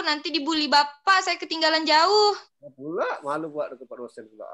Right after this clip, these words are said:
Speaker 2: aneh satunya.
Speaker 1: Nanti saya dibully Bapak, ketinggalan jauh.
Speaker 2: Aku dibully-bully, Pak, tak tahu apa dibully.
Speaker 1: Nanti Bapak bilang lagi, yang lain dah mau sarjana, kita baru semester
Speaker 2: Kan,
Speaker 1: tiga.
Speaker 2: kan,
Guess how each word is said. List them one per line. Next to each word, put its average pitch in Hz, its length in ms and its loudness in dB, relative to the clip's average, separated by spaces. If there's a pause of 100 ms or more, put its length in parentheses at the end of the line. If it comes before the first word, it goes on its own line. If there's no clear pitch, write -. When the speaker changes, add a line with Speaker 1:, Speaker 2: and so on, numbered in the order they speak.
Speaker 2:
aneh 117 160 -16
satunya. 110 480 -16
Speaker 1:
Nanti 277 160 -4
saya 339 160 -4
dibully 320 320 0
Bapak, 302 480 2
ketinggalan 320 400 -2
jauh. 370 560 2 (560)
Speaker 2:
Aku - 240 -10
dibully-bully, 131 640 -6
Pak, 147 160 -6
tak - 80 -12
tahu 131 160 -6
apa - 160 -18
dibully. 110 320 -14 (800)
Speaker 1:
Nanti 226 240 -6
Bapak 254 240 2
bilang 247 240 2
lagi, 233 320 0
yang 247 160 2
lain 247 160 2
dah 254 80 2
mau 240 160 -2
sarjana, 247 720 0
kita 247 240 -10
baru 233 160 -4 (160)
semester 240 320 -10
Speaker 2:
Kan, - 80 -6
Speaker 1:
tiga. 269 560 -2
Speaker 2:
kan, 262 220 -12